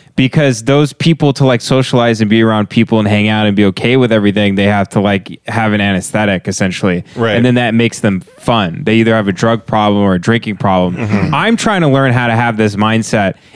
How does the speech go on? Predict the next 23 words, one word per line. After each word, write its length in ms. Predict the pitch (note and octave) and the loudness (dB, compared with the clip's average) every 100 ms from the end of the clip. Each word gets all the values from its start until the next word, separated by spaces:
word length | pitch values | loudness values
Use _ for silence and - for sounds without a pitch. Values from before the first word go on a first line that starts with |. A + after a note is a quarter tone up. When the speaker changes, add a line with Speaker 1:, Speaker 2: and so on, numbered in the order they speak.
| - | -6
Speaker 1:
and 160 | B2+ A#2 | -2 2
be 120 | A2 | 0
fucking 400 | - A#2+ - E2+ | 0 -4 -4 -6
sober. 500 | - G2 G2 A#1+ - | -2 0 0 -2 -8
Speaker 2:
Right. 340 | - A2 F2+ F2+ | -4 -4 -4 -4
Speaker 1:
And 120 | A#2 | -2
I'm 140 | C#3 D3 | 0 0
still 320 | - D3+ B2+ | 0 0 0
struggling 460 | - A2 G#2 F#2 F2 | 0 -2 0 -2 -2
with 160 | D#2+ D2+ | -4 -6
it, 120 | C#2 | -4
Speaker 2:
I, 120 | F#4 | -4
Speaker 1:
to 160 | F#4+ B2+ | -2 0
Speaker 2:
I 40 | |
Speaker 1:
be 80 | A#2 | 2
Speaker 2:
get 160 | B3+ - | 0 0
it. 40 | |
Speaker 1:
perfectly 380 | C#4 A#2 G#2+ G2+ | 0 0 0 0
frank. 380 | - F#2 D#2+ - | 0 -4 -4 -6
Speaker 2:
Yeah, 140 | G3+ | -2
I 80 | G3 | -2
get 220 | G3 A3 | -2 -2
it. 180 | F#3 - | -2 -6